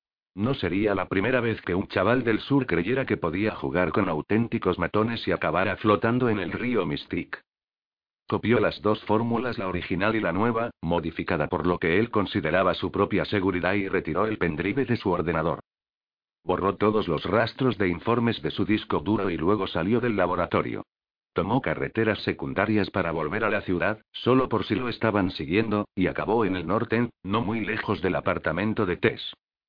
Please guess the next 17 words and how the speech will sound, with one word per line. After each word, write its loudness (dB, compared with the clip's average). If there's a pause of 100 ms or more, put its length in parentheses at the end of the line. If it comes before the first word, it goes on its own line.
(480)
A -2
ella -2
le -4
sorprendería 0
saber 2
con 0
cuánta 0
frecuencia 0
pasaba 2
cerca 0
de 2
allí, -2 (120)
solo 2
para 0
comprobar 2
si -2
estaba. -2